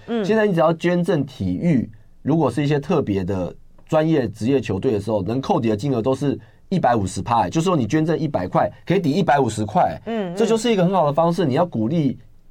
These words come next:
Speaker 2: 运动产业，你就是去让他捐赠的人，或者是，呃，付出多，愿意付出的人多扣抵一些税。
Speaker 1: 嗯。
Speaker 2: 你要补，帮助年轻人，你就是让年轻人在加薪的这一部分上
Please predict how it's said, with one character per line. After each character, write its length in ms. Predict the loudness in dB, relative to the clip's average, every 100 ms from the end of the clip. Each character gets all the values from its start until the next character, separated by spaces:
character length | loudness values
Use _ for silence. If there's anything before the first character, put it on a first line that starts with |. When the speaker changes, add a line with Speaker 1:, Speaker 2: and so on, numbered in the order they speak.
| -16 -4
Speaker 2:
运 200 | 0 2
动 180 | 0 0
产 220 | -4 -2
业， 240 | 0 0 -4 -20 -12
你 100 | -6
就 120 | -2 -2
是 140 | -2
去 280 | -2 0 0
让 160 | 0
他 300 | -2 -2 -2 -4 -4
捐 160 | -2 0
赠 140 | -2
的 140 | -2
人， 240 | -4 -8 -4
或 180 | -2 -2
者 140 | -4
是， 320 | -4 -2 -4 -8 -10
呃， 100 | -8
付 180 | -2 -2
出 180 | 0 -2
多， 220 | -2 -4
愿 140 | -2 0
意 80 | 0
付 200 | -2 -4
出 120 | -2
的 140 | -2
人 160 | -4 -8 -14 -10
多 160 | -2 -2
扣 180 | -2 -4
抵 140 | -2
一 80 | -4
些 240 | 0 0
税。 200 | 0 -4
Speaker 1:
嗯。 40 | -6 -12 -2
Speaker 2:
你 120 | 2
要 140 | 2
补， 240 | 0 -4 -2
帮 240 | 0 0
助 120 | 2
年 160 | 2 0
轻 220 | 0 0
人， 240 | 0 -2 -6
你 80 |
就 120 | -6 -4
是 120 | -2
让 240 | -2 -4 -4
年 160 | -4
轻 160 | -2 -2
人 140 | -4
在 100 | -4
加 240 | -4 -4 -6
薪 180 | -4 -6
的 80 |
这 140 | -4 -4
一 60 |
部 160 | -4 -6
分 200 | -6 -6
上 160 | -6